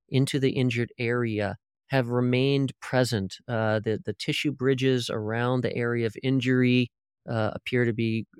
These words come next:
uh, greater. The, the material that we administered, the oligodendrocyte progenitor cells that we manufactured, they appear to have settled in, integrated, uh, remain durable. Again, never a single case of rejection, so they're, they're essentially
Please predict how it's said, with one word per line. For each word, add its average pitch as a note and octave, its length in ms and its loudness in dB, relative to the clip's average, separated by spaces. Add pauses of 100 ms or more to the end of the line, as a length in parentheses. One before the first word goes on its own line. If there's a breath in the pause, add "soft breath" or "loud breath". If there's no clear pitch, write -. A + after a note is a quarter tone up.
uh, B2 100 0
greater. A#2+ 600 2
The, G#2+ 280 -2
the A#2+ 80 -8
material B2+ 680 2
that A#2+ 160 -2
we A#2 80 0
administered, A#2 500 -2
the G2+ 160 -4
oligodendrocyte A2+ 800 -2
progenitor A2+ 480 -6
cells A2 360 -2
that - 120 -12
we A2+ 80 -2
manufactured, A2 800 -2 (520)
they A2+ 180 4
appear B2+ 360 2
to A#2+ 100 -2
have G2+ 100 -2
settled C3+ 440 0
in, A#2+ 440 0
integrated, A#2+ 1000 0 (180)
uh, A2+ 140 -6
remain A#2 320 2
durable. A#2 560 2 (300)
Again, A2+ 380 -2
never B2 340 0
a A2+ 80 0
single C3 320 -4
case A#2+ 320 -6
of G#2+ 120 -8
rejection, B2+ 800 -2
so A2+ 200 -2
they're, G#2+ 300 2
they're G#2 100 -2
essentially G#2+ 480 -4